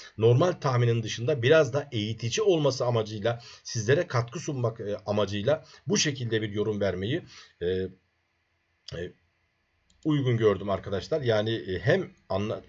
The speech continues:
koşuların başlıkları altında sizlere,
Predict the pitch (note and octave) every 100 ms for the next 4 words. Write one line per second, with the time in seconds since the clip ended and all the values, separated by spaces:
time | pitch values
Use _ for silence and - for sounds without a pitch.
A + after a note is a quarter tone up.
0 | - - F#2 - G#2 B2+ F3 - - -
1 | - E2+ - - A#2 G#2+ C3 F3 A2+ G2
2 | G2 F#2+ F#2+ - - F#2 E2+ G2 A2